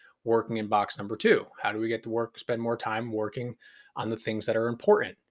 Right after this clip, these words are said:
Well, it starts with something that's definitely come up in the past, and that's the word "no." Sometimes the word "no" is a complete sentence, but you don't always have to be that blunt about it either. So the place to,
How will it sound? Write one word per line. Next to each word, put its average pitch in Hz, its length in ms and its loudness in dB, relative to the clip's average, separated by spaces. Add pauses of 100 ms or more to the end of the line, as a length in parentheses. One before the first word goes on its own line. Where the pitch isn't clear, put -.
(340)
Well, 202 220 6
it 127 120 0
starts 220 260 2
with 165 120 -8
something 202 240 2
that's 147 180 0
definitely 170 300 0
come 160 140 0
up 143 120 2
in 135 60 0
the 117 80 -4
past, 110 520 2 (140)
and 143 80 -8
that's 220 160 -2
the - 80 -2
word 170 320 6
"no." 139 420 4 (520)
Sometimes 208 460 -2
the 190 60 0
word 170 220 4
"no" 135 240 6
is 120 80 0
a 123 60 -6
complete 117 320 -6
sentence, 156 500 -4 (420)
but 143 280 4
you 143 80 -2
don't 139 140 2
always 127 240 4
have 123 160 0
to - 80 -10
be 117 160 2
that 107 240 0
blunt 120 260 -2
about 104 300 -4
it - 20 2
either. 120 320 0 (340)
So 113 460 4 (280)
the 113 80 -10
place 220 320 2
to, 139 200 0